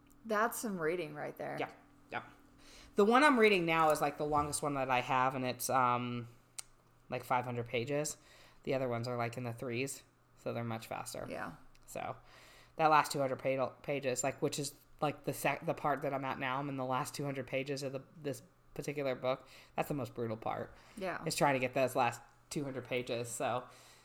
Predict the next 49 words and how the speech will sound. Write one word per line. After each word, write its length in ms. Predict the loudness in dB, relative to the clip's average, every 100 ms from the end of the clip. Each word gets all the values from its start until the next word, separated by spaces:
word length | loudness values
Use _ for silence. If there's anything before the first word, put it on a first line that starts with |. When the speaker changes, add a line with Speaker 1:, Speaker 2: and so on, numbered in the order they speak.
| _ _ _ _ 0
Speaker 2:
um, 260 | 4 4 0 0
the 80 | 4
other 120 | 4
ones 140 | 4
are 60 | 0
short. 280 | 0 -2 -2
<laughs> 40 | -8 -6 -6 -6 -10 -12 -2
The 60 |
other 120 | 0 0
ones 140 | -2
I'll 80 | -4
read 180 | -6 4
quick. 380 | 4 4 0 -8 -16 _ -20 -20 -20 -20 -20 _ -2
'Cause 120 | 4
I 100 | 6
was, 200 | 6 4
uh, 200 | 2 -2 -2
you 140 | -2
know, 180 | -2 -4 -8 -20 -10 6
I 160 | 8
had 200 | 12 10
to 80 | 8
slow 420 | 2 0 4 6
down 320 | 6 6 6 4
reading 300 | 4 2 2
'cause 100 | 2
I 80 |
was, 140 | 2 2
like, 120 | -2
reading, 220 | -2 -4
like, 160 | -4 -6
three 160 | -8 -10 -12 -8
novels 320 | -4 -4 -4
a 20 |
week. 240 | -6 -8 -10 -18 _ _ _ -20 _ _ -18 -6
And 120 | -2
it 40 |
was, 240 | -2 -4 -6 -14 -2
it, 480 | 0 0 -4 -12 -2
books 240 | 0 0
are 160 | -2 -4 -12 -6
grotesquely 400 | -2 0 0 -4
expensive, 400 | -6 -6 -6 -6
and 100 | -4
I 120 | -4
can't 300 | -4 -4 -4
use 200 | -6 -6
a 80 | -6
Kindle. 460 | -8 -8 -4 -6